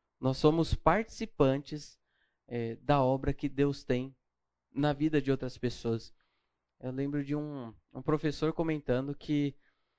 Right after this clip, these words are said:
uma vez ele tava num ônibus e viu uma pessoa perto dele ali que tava chorando, inconsolável.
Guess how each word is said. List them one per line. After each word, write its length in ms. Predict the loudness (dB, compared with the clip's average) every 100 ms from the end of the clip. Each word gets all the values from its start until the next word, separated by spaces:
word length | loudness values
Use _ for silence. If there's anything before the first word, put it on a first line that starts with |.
| _ -4
uma 80 | 0
vez 160 | 2
ele 120 | 2
tava 260 | 4 4 4
num 240 | 0 0
ônibus 500 | 2 2 2 -2 -4
e 60 | -4
viu 200 | -2 -2
uma 260 | 0 0 0 -2
pessoa 540 | -4 -2 -2 0 0 -4 -6
perto 300 | -4 -4 0
dele 280 | 2 2 2
ali 200 | -2 -6
que 100 | -2
tava 220 | -2 -2
chorando, 600 | -4 -2 0 0 0 -2
inconsolável. 840 | -8 -12 -8 -4 0 2 0 -2